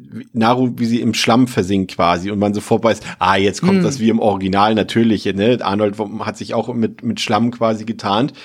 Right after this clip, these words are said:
Speaker 1: Nö, danach wäscht sie sich den Schlamm einfach wieder ab. Und das fand ich cool. So, das sind so Anspielungen, da denken wir so als Leute, die das Original kennen, ah ja, cool,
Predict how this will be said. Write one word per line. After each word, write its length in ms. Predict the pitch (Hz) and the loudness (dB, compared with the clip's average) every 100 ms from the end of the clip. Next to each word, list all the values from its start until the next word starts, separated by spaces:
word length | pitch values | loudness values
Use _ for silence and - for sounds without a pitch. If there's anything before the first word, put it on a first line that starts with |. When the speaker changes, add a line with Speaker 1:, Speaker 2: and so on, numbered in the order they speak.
| - - | -12 2
Speaker 1:
Nö, 200 | 202 98 | 2 2
danach 320 | 95 95 95 | 0 -2 -2
wäscht 200 | 104 - | -6 -8
sie 60 | 104 | -10
sich 120 | 95 | -8
den 120 | 101 | -6
Schlamm 240 | - 101 | -2 -2
einfach 280 | 101 101 - | -2 -4 -2
wieder 160 | 101 143 | 0 0
ab. 160 | - | 0
Und 100 | 101 | -2
das 80 | 139 | -4
fand 160 | - 131 | 0 -2
ich 180 | 131 156 | -2 0
cool. 160 | 104 | 2
So, 120 | 92 | 2
das 100 | 95 | -2
sind 100 | 113 | -2
so 140 | 110 110 - - | 0 -2 -2 -2
Anspielungen, 640 | 127 156 - 175 196 226 - - - | -2 0 -4 0 0 0 -6 -14 -2
da 80 | |
denken 300 | 117 127 123 | 0 2 0
wir 160 | 123 156 | 2 2
so 140 | 156 | 2
als 260 | 127 123 - | 0 -2 -2
Leute, 240 | 127 127 123 | 0 0 -2
die 80 | 120 | -6
das 160 | 113 | -6
Original 340 | 123 117 110 104 | -4 -4 -4 -4
kennen, 240 | - 131 | -4 -2
ah 140 | 110 | 0
ja, 180 | 113 107 - 131 | 2 2 0 0
cool, 300 | 147 233 | 2 2